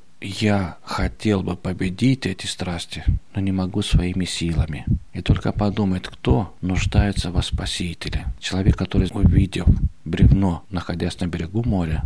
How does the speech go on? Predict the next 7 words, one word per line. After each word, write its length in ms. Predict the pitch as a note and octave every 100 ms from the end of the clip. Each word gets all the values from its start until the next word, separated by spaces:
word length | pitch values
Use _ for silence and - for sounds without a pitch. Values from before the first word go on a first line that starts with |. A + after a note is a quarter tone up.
| - - -
или 180 | F#2+ F2+
тот 380 | F2+ - C3 -
человек, 360 | - F2 F2
который 360 | - F2+ - F2
погибает 640 | - F2+ F#2+ F#2+ F#2 F2+
в 140 | - -
пучине. 500 | - - F2 E2+